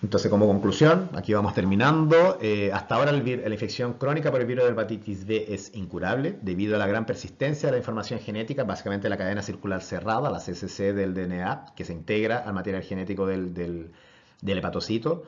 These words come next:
y o una respuesta, eh, inmunodeficiente. Su-, eh, súper importante, entonces, por lo tanto, identificar a estos, estos pacientes y, eh, tratarlos. Y ojo con los pacientes que nosotros vamos a inmunosuprimir,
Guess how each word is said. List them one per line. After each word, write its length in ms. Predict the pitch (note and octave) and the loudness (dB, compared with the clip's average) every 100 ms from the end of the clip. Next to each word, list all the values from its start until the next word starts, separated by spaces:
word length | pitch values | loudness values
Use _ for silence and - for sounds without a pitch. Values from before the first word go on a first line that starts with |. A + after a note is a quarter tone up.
| - _ _ | -20 _ _
y 200 | A2+ C3 | 0 2
o 140 | C3 | 2
una 560 | A2 B2+ - G#2 G#2 G2+ | 2 2 -4 -4 -2 -2
respuesta, 560 | G2+ - G#2 - A#2 - | -2 -2 -2 0 -2 -2
eh, 300 | G2 F2+ F2+ | -4 -2 -2
inmunodeficiente. 800 | F#2+ G2 F#2+ F2+ G2 - D2 C#2+ | -2 -2 -2 -2 -6 -8 -8 -8
Su-, 240 | - - - | -8 -10 -6
eh, 400 | F2+ F2 F2 F2 | -4 -2 -2 -4
súper 260 | - B2+ B2 | -2 0 0
importante, 460 | - - C3 C3 | 0 0 -2 -2
entonces, 320 | B2 B2+ B2+ | 0 0 0
por 100 | A#2+ | -2
lo 60 | A2 | -2
tanto, 400 | A2+ A#2 C3+ D3 - - _ _ _ - | 0 -2 -4 -8 -12 -20 _ _ _ -4
identificar 560 | G2+ E2+ E2+ D#2+ A#2+ | -2 -2 -4 0 2
a 40 | A#2+ | 2
estos, 320 | C3 B2 A2 | 4 4 4
estos 200 | - A2+ | 0 -4
pacientes 720 | A2 - B2 A#2+ C3+ B2+ - | -4 -4 -2 -2 -2 -2 -2
y, 360 | G2+ G#2 B2+ C3+ | -4 -2 -2 -4
eh, 460 | G2 F2+ F2 E2+ E2+ | -2 -2 -2 -4 -4
tratarlos. 480 | F2 D#2+ D2+ C#2+ - | -8 -8 -10 -12 -2
Y 120 | G2 | 2
ojo 240 | B2 C3 | 2 2
con 100 | B2 | -2
los 80 | A2+ | -2
pacientes 300 | - G#2 G2+ | -2 -4 -2
que 40 | G2 | -2
nosotros 280 | F#2 G2 | -2 -4
vamos 180 | F#2+ F#2 | -2 -2
a 40 | F#2+ | -2
inmunosuprimir, 760 | F2+ F2 E2+ F2+ F#2+ A#2+ D#3 | -2 -4 -4 -4 -2 -2 -4